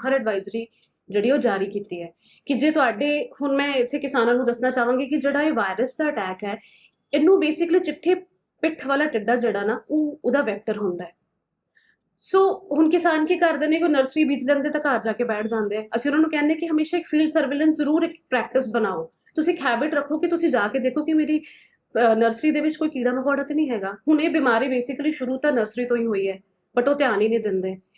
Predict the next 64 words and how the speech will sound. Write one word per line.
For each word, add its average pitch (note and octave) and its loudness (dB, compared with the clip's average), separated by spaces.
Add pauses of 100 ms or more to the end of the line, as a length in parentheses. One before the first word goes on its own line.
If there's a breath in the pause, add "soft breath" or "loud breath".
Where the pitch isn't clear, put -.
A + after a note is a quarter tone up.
(180 soft breath)
ਕਿਉਂਕਿ D4 0
ਇਸ D#4+ 0
ਬਿਮਾਰੀ C4 2
ਦਾ D4 4
ਜਿਹੜਾ C#4 2
ਇਨਕਿਊਬੇਸ਼ਨ C#4+ -2
ਪੀਰੀਅਡ A3 0
ਹੁੰਦਾ F#3 -2
ਹੈ, F#3 -8
ਇਹਦਾ A#3 0
ਮਤਲਬ B3 0
ਇਹ C4 4
ਹੈ A#3+ 0
ਕਿ B3+ -4
ਜਦੋਂ A#3 2
ਇਹ C#4 0
ਬਿਮਾਰੀ A#3 0
ਤੁਹਾਡੇ A#3+ 0 (360)
ਫਸਲ A3+ 2
ਦੇ A#3 0
ਵਿੱਚ A#3+ 0
ਆਈ F#3 -4
ਹੈ, F#3+ -10 (360 soft breath)
ਤਾਂ D#4 2
ਇਹਦੇ E4+ 4
ਸਿੰਪਟਮ D#4 2
ਆਉਣ C4+ 2
ਦੇ C4+ 2
ਵਿੱਚ B3+ -4
ਜਿਹੜਾ C#4 2
ਟਾਈਮ G#3+ -2
ਹੁੰਦਾ G3+ 0
ਹੈ, G#3+ -6 (280 soft breath)
ਉਹ C#4+ -6
ਸਾਡੇ C4 0
ਕੋਲ D#4 2 (120)
ਇੱਕ D#4+ -2
ਹੀ F4 4
ਦਿਨ B3 0
ਦਾ G#3 0
ਹੁੰਦਾ F#3+ 0
ਹੈ। F#3+ -12
ਇਹਦਾ C#4+ 0
ਮਤਲਬ C#4+ -2
ਹੈ D#4+ 0
ਕਿ E4 -2
ਕਿਤੇ D#4+ -2
ਨਾ D#4 2
ਕਿਤੇ E4 -2
ਨਰਸਰੀ C4+ 2
ਦੇ D4 0
ਵਿੱਚ D4 -4
ਹੋ B3+ 0
ਸਕਦਾ B3+ -2
ਹੈ C4+ 4
ਕਿ, C4+ -6 (180)
ਅਹ, A3 0
ਇਸ, A3+ -2 (440)
ਅਹ, G#3+ 4
ਕੀੜੇ A#3+ 2
ਦਾ B3 2
ਹਮਲਾ A3 0
ਰਿਹਾ G#3+ -2
ਹੋਵੇ, G3 -4